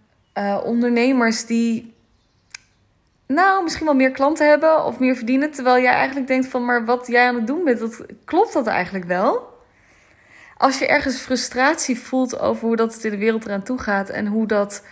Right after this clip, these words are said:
de klanten die jij helpt, hoe, in welke pijn ze zitten, dan is dit een oproep aan jou. En dit is een oproep aan jou voor degene die voelt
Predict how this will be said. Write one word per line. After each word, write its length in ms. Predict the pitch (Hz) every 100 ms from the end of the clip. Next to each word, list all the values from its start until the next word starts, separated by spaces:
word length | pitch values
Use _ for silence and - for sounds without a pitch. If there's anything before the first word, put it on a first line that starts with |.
| - - - _ _ _ _ _ _ _ _ _ _ _ _ _ _ _ _
de 340 | 190 226 220 220
klanten 400 | 233 285 294 202
die 100 | 202
jij 200 | 196 185
helpt, 480 | 196 196 196 - _
hoe, 300 | 202 226 -
in 240 | 226 220
welke 260 | 202 226 226
pijn 320 | - 226 285
ze 140 | 262 190
zitten, 440 | 185 180 208 339 - - _ _ _ _ _ _ _ - -
dan 140 | 208
is 120 | 214
dit 160 | 233 233
een 100 | 226
oproep 360 | 208 202 202
aan 140 | - 208
jou. 300 | 190 170 180 - _ _ _ _ _ _ _ - - - _
En 120 | -
dit 180 | 208 247
is 100 | 269
een 100 | 262
oproep 360 | 247 240 254 254
aan 160 | 240
jou 320 | 214 180 190 196
voor 180 | -
degene 420 | 202 - 214 233 240
die 160 | 220
voelt 580 | 220 226 226 226 -